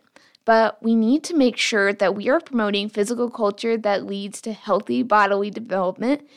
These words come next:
and removes dangerous games from play. Now, what happened afterwards is that the majority of the board agreed with Doctor Chamberlain, and so football was officially prohibited, as well as all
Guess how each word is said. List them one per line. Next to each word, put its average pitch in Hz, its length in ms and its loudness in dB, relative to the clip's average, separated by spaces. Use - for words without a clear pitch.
and 233 120 2
removes 220 500 0
dangerous 196 520 -2
games 190 380 -6
from 208 180 -6
play. - 340 -4
Now, 220 200 2
what 240 220 2
happened 349 300 0
afterwards 277 760 0
is 208 320 0
that 208 360 2
the 208 80 -2
majority 240 680 -2
of 220 160 -4
the 233 220 0
board 208 560 -2
agreed 202 400 -4
with 196 120 -4
Doctor 190 300 -4
Chamberlain, - 640 -4
and 220 220 2
so 208 420 4
football 269 420 4
was 226 200 -4
officially 214 760 2
prohibited, 220 680 0
as 226 160 2
well 226 220 4
as 214 140 2
all 190 340 6